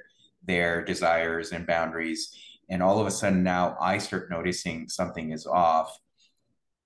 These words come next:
I shouldn't be thinking that, "Oh, it, because they initiated that conversation, they should be the one saying something." Just because I'm feeling something, you're suggesting that it's my responsibility now, uh, as a participant in this conversation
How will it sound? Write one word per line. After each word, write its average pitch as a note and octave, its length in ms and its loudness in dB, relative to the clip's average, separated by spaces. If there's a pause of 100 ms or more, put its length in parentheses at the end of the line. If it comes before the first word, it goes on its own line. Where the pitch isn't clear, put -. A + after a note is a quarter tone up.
I A2+ 140 4
shouldn't B2 380 4
be G#2+ 100 0
thinking G2 320 0
that, E2+ 240 2
"Oh, F2 180 2
it, E2 140 -8 (340)
because G2 360 -6
they A2 200 2
initiated G#2 540 0
that D#2 180 -4
conversation, E2 840 -2 (680)
they G2 200 2
should G2 200 0
be F2+ 100 0
the E2 100 0
one D#2+ 180 0
saying F2 240 -2
something." D#2+ 400 -6 (180)
Just A#2 220 0
because - 320 -2
I'm G2 300 0
feeling F#2+ 260 2
something, E2+ 480 -6
you're F#2 220 0
suggesting F2 560 -2
that D#2+ 160 -2
it's - 180 -10
my F2 140 2
responsibility E2+ 920 0
now, D2+ 420 -2 (580)
uh, D#2 180 0
as F2 180 0
a D#2+ 120 -4
participant G2+ 720 -2
in E2 160 -8
this D#2+ 160 -8
conversation E2+ 880 -2